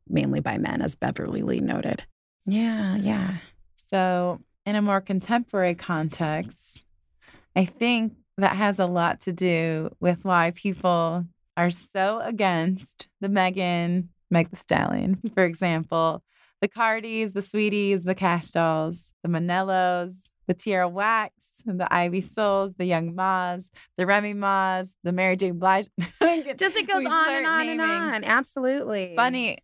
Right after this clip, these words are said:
Speaker 2: in the process of researching this episode and that huge question of what is pop in general, like, how did it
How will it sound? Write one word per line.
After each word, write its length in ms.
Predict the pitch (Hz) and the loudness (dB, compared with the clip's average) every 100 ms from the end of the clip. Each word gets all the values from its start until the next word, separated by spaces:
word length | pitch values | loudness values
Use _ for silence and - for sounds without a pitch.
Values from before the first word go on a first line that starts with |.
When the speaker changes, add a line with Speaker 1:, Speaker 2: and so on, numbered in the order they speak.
| _ | _
Speaker 2:
in 120 | 202 226 | 0 2
the 100 | 214 | 2
process 480 | 208 196 208 208 | 4 2 2 -4
of 140 | 202 190 | -2 0
researching 720 | 196 196 190 190 202 175 175 | 0 2 -2 0 -2 -2 0
this 180 | 165 - | -2 2
episode 840 | - - 294 - 170 160 160 165 - _ - | 2 2 0 0 0 2 -2 -8 -16 _ -2
and 240 | 175 165 | 0 4
that 220 | 165 151 180 | 4 2 0
huge 340 | - 214 196 | 0 0 0
question 420 | - 196 - 190 | 0 0 0 0
of 220 | 160 160 175 | 0 0 -4
what 420 | - 165 180 175 - | -8 2 6 6 4
is 180 | 170 - | -2 -4
pop 400 | - 175 160 160 _ - | -2 2 2 0 _ -4
in 180 | 165 156 | -2 0
general, 560 | 165 277 220 143 160 | 0 0 0 0 -2
like, 260 | 175 151 - | -2 -4 -4
how 280 | - 175 180 | 0 2 2
did 260 | 175 170 | 0 -2
it 160 | 156 | -2